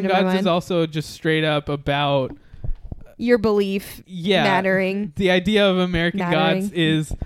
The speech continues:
Speaker 2: America is a country built on immigrant, immi-, immigrants. Like, no one originally lived here. Even Native Americans, like, came here, like, w-,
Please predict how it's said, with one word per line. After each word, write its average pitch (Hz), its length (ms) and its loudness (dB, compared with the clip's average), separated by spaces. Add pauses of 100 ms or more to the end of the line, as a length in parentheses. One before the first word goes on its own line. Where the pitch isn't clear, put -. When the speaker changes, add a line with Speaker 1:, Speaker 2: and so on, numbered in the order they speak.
(180)
Speaker 2:
America 165 580 0
is 160 180 0
a 160 60 -2
country 165 440 -4
built 151 400 0
on 143 440 -4 (280)
immigrant, 165 520 0 (100)
immi-, 165 260 -4 (140)
immigrants. 156 540 -2
Like, 151 200 -4
no 156 180 2
one 170 300 0
originally 156 640 -2
lived 147 300 -6
here. 151 180 -4
Even 151 300 -4
Native 151 260 -4
Americans, 147 500 -6
like, 139 260 -6 (460)
came 214 340 -4
here, 156 460 0
like, 151 240 -2
w-, 143 240 -12